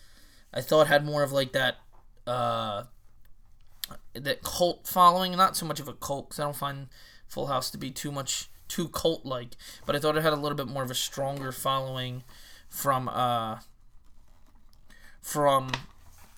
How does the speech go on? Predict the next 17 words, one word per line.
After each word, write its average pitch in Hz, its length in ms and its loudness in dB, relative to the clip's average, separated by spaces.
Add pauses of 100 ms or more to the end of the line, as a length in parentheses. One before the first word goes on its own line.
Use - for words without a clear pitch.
(220)
from 139 380 0 (160)
fans, 131 380 -4
'cause 135 140 -8
I 131 60 -2
thought 131 240 0
that, 135 220 0 (400)
I 143 80 0
thought 160 180 6
that 151 160 6
show 147 220 4
transitioned 135 720 0
really 131 280 2
well 123 260 2
into, 127 220 -4
like, 120 180 -2
another 123 260 -2
generation. 123 680 -2